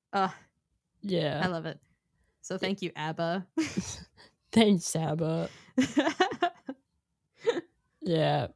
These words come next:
Speaker 2: But no, I mean, like, I, I totally get that. Even, like, um, heck, I'm coming out to see you earlier this year and, like, just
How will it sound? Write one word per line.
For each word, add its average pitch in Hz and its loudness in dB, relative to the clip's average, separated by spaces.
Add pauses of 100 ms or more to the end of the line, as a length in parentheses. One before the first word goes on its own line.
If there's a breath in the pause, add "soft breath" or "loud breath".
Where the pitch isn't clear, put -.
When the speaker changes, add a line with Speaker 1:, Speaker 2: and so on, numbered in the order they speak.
Speaker 2:
But 277 10
no, 330 12
I 269 12
mean, 247 8
like, 220 6
I, 202 4 (380)
I 202 6
totally 214 4
get 185 4
that. 175 6
Even, 233 4
like, 202 6 (800)
um, 165 2 (1300)
heck, 202 6
I'm 185 8 (360)
coming 202 8
out 196 8
to 202 4
see 190 4
you 208 8
earlier 185 8
this 170 6
year 170 8
and, 135 2
like, 139 2
just - -2